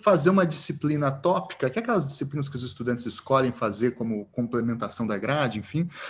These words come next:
sobre estudo dos fascismos em comparação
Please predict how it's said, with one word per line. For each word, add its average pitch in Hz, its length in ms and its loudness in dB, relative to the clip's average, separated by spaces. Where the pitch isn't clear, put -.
sobre 214 300 6
estudo 208 360 4
dos 185 200 2
fascismos 185 880 2
em 202 160 6
comparação 175 840 2